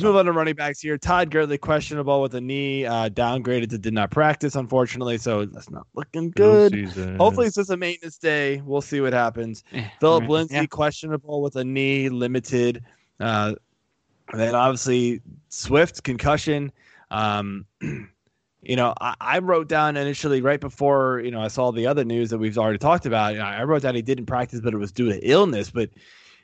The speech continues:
Speaker 2: honestly, that illness could be that he's still just feeling
Speaker 3: Hmm.
Speaker 2: symptoms.
Speaker 3: Maybe.
Speaker 2: Um, even though he was cleared. So it, it seems weird.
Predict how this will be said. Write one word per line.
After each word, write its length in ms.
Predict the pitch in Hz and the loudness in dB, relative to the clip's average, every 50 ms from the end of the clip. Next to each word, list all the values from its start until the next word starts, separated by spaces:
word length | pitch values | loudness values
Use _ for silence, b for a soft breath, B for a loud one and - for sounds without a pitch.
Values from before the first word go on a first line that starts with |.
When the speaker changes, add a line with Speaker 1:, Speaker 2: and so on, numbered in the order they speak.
| b | b
Speaker 2:
honestly, 360 | - 123 139 170 208 185 180 127 | 0 2 2 2 2 2 0 0
that 120 | 117 104 | -2 -2
illness 360 | 95 127 180 208 185 131 - | 0 0 0 0 0 -4 -6
could 160 | - 131 117 | -6 -8 -6
be 80 | 101 113 | -6 -4
that 100 | 104 104 | -4 -4
he's 140 | 104 98 - | -6 -6 -6
still 180 | - 135 143 | -6 -6 -4
just 220 | 127 113 101 - - | -4 -4 -8 -10 -8
feeling 360 | - 117 117 120 117 - 127 | -6 -4 -2 0 0 0 0
Speaker 3:
Hmm. 180 | 101 90 85 78 - _ _ | -2 -4 -8 -12 -16 _ _
Speaker 2:
symptoms. 720 | - - - 120 143 - - - _ _ _ - - - - _ _ _ _ | -16 -8 -6 -6 -6 -6 -10 -18 _ _ _ -20 -20 -20 -20 _ _ _ _
Speaker 3:
Maybe. 280 | 135 110 107 104 107 | -10 -8 -6 -4 -2
Speaker 2:
Um, 300 | 98 95 95 92 92 92 - | -2 0 0 -2 -4 -4 -2
even 180 | - 127 151 | 0 0 2
though 120 | 175 180 185 | 4 4 2
he 60 | 196 202 | 2 0
was 100 | 185 - | -6 -10
cleared. 540 | - - 131 143 208 208 131 95 87 95 - _ | -4 2 4 4 6 4 4 0 -4 -12 -18 _
So 200 | - 123 117 117 | -2 0 2 2
it, 160 | 113 - - | 0 0 -4
it 80 | 117 | -6
seems 300 | 110 - 143 160 165 139 | -2 0 2 2 2 2
weird. 400 | 113 123 135 131 117 98 87 82 | 2 2 4 4 2 0 -2 -6